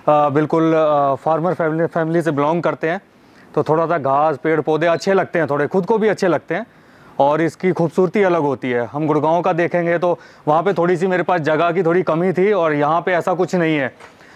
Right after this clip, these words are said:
तो इसलिए मैंने कोशिश की है कि यहाँ पे, आ, सारी चीज़ें बड़ी अच्छे से, आ, की जाए, कम जगह में भी अच्छे से किया जाए। तो अभी आपको मैं ये दिखाता हूँ, ये जैसे हमारा, <clears throat> अपना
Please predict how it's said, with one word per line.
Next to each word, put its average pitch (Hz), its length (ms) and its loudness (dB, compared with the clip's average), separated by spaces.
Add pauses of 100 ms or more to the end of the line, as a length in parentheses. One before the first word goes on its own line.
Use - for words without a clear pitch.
(120)
तो 165 100 4
इसलिए 175 360 2
मैंने 170 220 0
कोशिश 185 400 0
की 185 160 2
है 185 140 2
कि 190 80 0
यहाँ 165 280 2
पे, 185 300 -2
आ, 151 360 2
सारी 165 300 0
चीज़ें 170 320 -2
बड़ी 170 160 2
अच्छे 175 220 0
से, 160 240 2
आ, - 40 -2 (300)
की 175 380 -2
जाए, 170 240 2
कम 196 260 0
जगह 190 260 2
में 196 140 -2
भी 269 80 0
अच्छे 208 240 0
से 175 100 -2
किया 143 220 0
जाए। 123 200 -2 (560)
तो 170 200 2
अभी 160 220 2
आपको 170 260 0
मैं 180 140 0
ये 180 80 0
दिखाता 156 360 -2
हूँ, 170 80 0
ये 175 140 2
जैसे 165 220 0
हमारा, 156 320 0
<clears throat> - 240 -6 (240)
अपना 151 540 -2